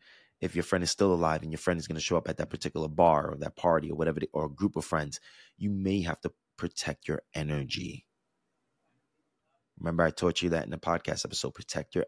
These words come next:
energy. You may have to say no right now, not because you're mean, not because you're lazy, not because you're looking for revenge. No, 'cause internally, you're just not ready. So in order to rewire the subconscious mind scientifically, having a new environment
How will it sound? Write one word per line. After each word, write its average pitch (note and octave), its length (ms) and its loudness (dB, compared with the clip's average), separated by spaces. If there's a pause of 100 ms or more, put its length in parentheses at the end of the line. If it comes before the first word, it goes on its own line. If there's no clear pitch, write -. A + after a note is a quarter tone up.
energy. D#2+ 540 -6 (540)
You - 80 -12
may E2 60 -2
have F2 140 -4
to A2+ 80 -2
say G#2+ 200 0
no G2+ 320 4
right - 240 -2
now, - 260 -10
not - 240 -4
because A#2 300 -2
you're A#2 100 0
mean, D#2+ 460 -4 (340)
not - 180 -8
because F2+ 300 -2
you're G2+ 100 4
lazy, D#2 540 -4 (320)
not - 140 -8
because F2+ 280 -2
you're F#2+ 120 2
looking F#2+ 240 0
for F#2 140 -2
revenge. E2 460 -2 (280)
No, F2 180 0
'cause E2 220 -4
internally, F#2+ 560 -4
you're F2 120 0
just G2+ 240 -6
not F#2 200 -6 (120)
ready. - 320 -6 (1500)
So G2+ 220 4
in F#2 220 -4
order B2 240 6
to G2+ 100 6
rewire D#2+ 580 2
the D#2 300 -2
subconscious - 580 -6
mind D#2+ 360 -2
scientifically, D#2 800 -6 (340)
having G2+ 260 2
a F2+ 100 4
new F#2 260 4
environment D#2 600 0